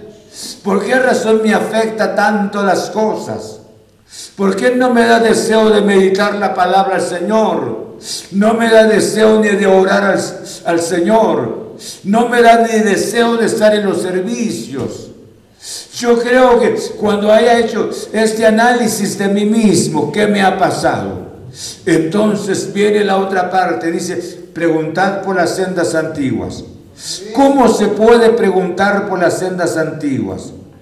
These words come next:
A ellos se les dijo que preguntaran por dos, por dos, dos razones importantes. La primera razón es que ellos deberían de pensar en los hombres, los patriarcas.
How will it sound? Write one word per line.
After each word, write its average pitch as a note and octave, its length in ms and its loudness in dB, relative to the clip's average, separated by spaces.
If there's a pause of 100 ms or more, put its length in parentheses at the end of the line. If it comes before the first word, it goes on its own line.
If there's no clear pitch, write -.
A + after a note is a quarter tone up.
(420)
A G3+ 180 2
ellos B3+ 340 2
se G#3+ 120 0
les G3 260 0
dijo G#3+ 400 -2
que F#3 140 -2
preguntaran D3 1000 -2 (800)
por F#3+ 320 0
dos, - 520 0
por F#3+ 180 0
dos, - 680 0
dos A3 200 4
razones G#3+ 680 2
importantes. D#3+ 1000 -6 (580)
La G3+ 240 0
primera A#3+ 440 2
razón G#3 680 2 (280)
es G3 240 0
que G3+ 180 0
ellos A3 320 0
deberían F#3+ 500 2
de F#3 100 -2
pensar E3 840 -4 (720)
en G3+ 220 2
los - 260 -2
hombres, G#3+ 360 0
los F3+ 200 0
patriarcas. F3 1120 -2